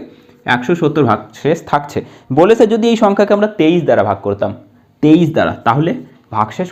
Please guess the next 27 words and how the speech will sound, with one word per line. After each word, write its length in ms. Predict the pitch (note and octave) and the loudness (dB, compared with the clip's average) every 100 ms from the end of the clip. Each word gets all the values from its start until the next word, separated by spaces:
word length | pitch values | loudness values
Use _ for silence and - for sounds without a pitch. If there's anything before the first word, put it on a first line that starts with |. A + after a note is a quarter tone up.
| B2 | -4
কত 120 | G2+ G2 | -2 -4
আসবে। 140 | G2 A2+ | -2 -2
আমি 80 | C#3+ D#3+ | -2 -4
কি 60 | D#3+ | -4
বলেছিলাম, 320 | E3+ E3+ G3+ E4 - | -2 -2 -6 -8 -4
আবার 220 | C#3+ E3+ E3+ | 0 0 0
চেক 120 | A2 - | -6 -4
করবো 140 | A#2+ B2 | -2 -2
আমরা 120 | D#3 F#3 A#2+ | -2 -2 -2
এটা 140 | C3+ D#3+ | -2 -2
দিয়ে 120 | F3+ | -2
প্রথমে 240 | D#3 D3+ F#3 - | -4 -4 -6 -4
সংখ্যাটাকে, 500 | A#2 B2 G#2+ - - - _ _ A#2 | -4 -2 -6 -10 -14 -16 _ _ 0
যদি 160 | D#3 F#3+ | 4 4
এটা 100 | F#3+ C#3+ | 2 2
ডিভাইড 360 | C3+ C#3+ D3 C#3+ | 2 2 0 -2
হয়, 220 | B2+ B2 C3 | -2 -2 -2
ডিভিজিবল 420 | A2+ B2 B2+ C#3+ A#2 | -2 0 0 0 -2
হয় 160 | G#2+ G#2+ | 0 0
এটা 120 | G#2 G#2 | 0 -2
দ্বারা, 180 | G2 A#2 G#3+ - - _ | -4 -4 -6 -12 -20 _
তাহলে 260 | B2 D3+ D#3+ | -2 -2 -4
কি 80 | D#3 E3 | -4 -4
বলবো, 200 | E3 G3 A#3 - _ _ B2 | -2 -4 -6 -14 _ _ 0
এটার 220 | B2+ F#3 | 2 2
যে 60 | F3+ D3+ | 2 0
ভাগশেষ, 340 | B2 - F3+ | 0 0 -4